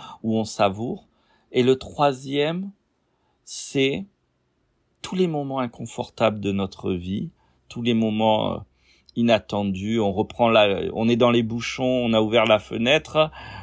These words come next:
et, euh, il y avait le brin d'air, certes, mais il y avait les klaxons qui étaient agaçants. En plus, il y a quelqu'un qui, qui m'a, m'a crié dessus alors que j'y étais pour rien du bouchon.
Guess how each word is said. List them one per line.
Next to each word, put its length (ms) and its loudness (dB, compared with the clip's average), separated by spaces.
et, 240 8
euh, 760 6
il 60 -4
y 80 0
avait 160 0
le 60 -2
brin 220 -4
d'air, 280 -2
certes, 260 0
mais 100 -2
il 40 -2
y 60 4
avait 120 4
les 140 -2
klaxons 600 -2
qui 300 -4
étaient 240 -4
agaçants. 920 2
En 40 -2
plus, 240 -16
il 40 2
y 20 2
a 60 2
quelqu'un 380 -4
qui, 300 -4
qui 160 -4
m'a, 540 6
m'a 180 0
crié 340 -2
dessus 460 -2
alors 200 4
que 120 -4
j'y 160 -2
étais 160 -2
pour 240 -4
rien 180 0
du 160 -2
bouchon. 560 -4